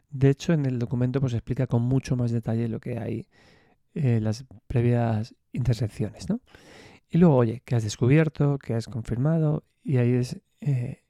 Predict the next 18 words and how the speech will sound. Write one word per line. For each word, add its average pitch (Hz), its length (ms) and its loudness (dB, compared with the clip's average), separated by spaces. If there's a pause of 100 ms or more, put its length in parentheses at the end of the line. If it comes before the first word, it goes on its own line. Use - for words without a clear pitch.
identificar 135 640 2
tu, 110 480 -2 (760)
tu 117 280 2
superpoder, 110 680 0
¿no? 190 240 -6
Oye, 127 240 -8
pues 98 140 -12
mira, - 200 -14
hay 110 140 -16
gente 110 180 -8
que 101 60 -12
su 101 80 -14
superpoder 107 540 -10
es - 140 -10
en-, 101 320 -8 (140)
enseñar, 147 640 -6
es 123 80 -12
aprender 139 560 -10